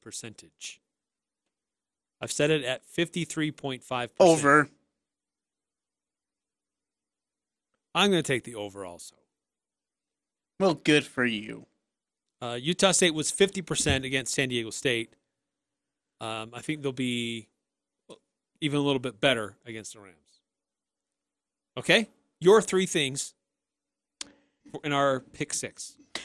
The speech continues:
Speaker 2: Uh, Texas Tech is in Norman to play the Oklahoma Sooners. Uh, we are sending our thoughts, condolences, and prayers to the Red Raiders.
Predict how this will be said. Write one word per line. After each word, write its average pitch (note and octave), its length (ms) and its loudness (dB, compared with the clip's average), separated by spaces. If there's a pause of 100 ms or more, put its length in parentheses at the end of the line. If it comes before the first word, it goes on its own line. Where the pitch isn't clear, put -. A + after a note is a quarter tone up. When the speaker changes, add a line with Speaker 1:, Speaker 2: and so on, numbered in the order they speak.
(220)
Speaker 2:
Uh, E3+ 260 10
Texas A3+ 460 4
Tech G#3+ 280 6
is D#3+ 160 6
in G3 320 2
Norman E3+ 440 8
to D3+ 60 6
play D3+ 240 6
the D3+ 120 4
Oklahoma D#3 560 4
Sooners. F3+ 640 4 (400)
Uh, C3+ 480 6
we C#3+ 500 6
are C3+ 380 8
sending D3+ 320 2
our C3+ 180 4
thoughts, D3+ 380 6
condolences, C#3+ 540 0
and A#2 120 -4
prayers D3+ 340 6
to D#3 100 -4
the C#3+ 120 -2 (120)
Red D3 160 6
Raiders. D3 540 2